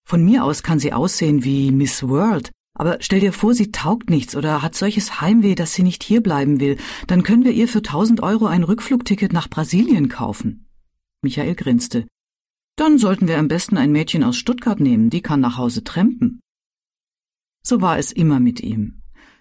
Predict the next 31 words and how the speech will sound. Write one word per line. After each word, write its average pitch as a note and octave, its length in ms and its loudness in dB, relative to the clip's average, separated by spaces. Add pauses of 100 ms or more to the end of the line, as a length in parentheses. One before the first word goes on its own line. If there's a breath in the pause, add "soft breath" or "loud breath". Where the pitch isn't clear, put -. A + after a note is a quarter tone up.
Seine B3+ 440 2
Art, G3 380 0
die D#3+ 140 -4
Dinge F#3+ 260 4
zu - 160 -4
betrachten, B2+ 720 -4 (220 loud breath)
unterschied G3 500 0
sich - 320 -2
komplett A3+ 580 2
von E3 240 -2
meiner. A2 440 0 (640 soft breath)
Wo - 120 0
ich - 320 0
die B2 160 -2
praktische G3+ 560 -2
Seite E3+ 380 -2
sah, E3+ 280 0 (160)
suchte A#3+ 360 0
er D3+ 320 0
nach D3 180 -2
der D#3+ 380 -4
ästhetischen. - 920 -2 (220)
Wo - 160 -2
ich - 160 0
ein D3+ 180 2
Problem E3+ 540 2
witterte, G#3 480 0 (260 loud breath)
vermutete G3 560 0
er D3+ 500 -2
eine G3 220 4
Chance. D#3 520 -2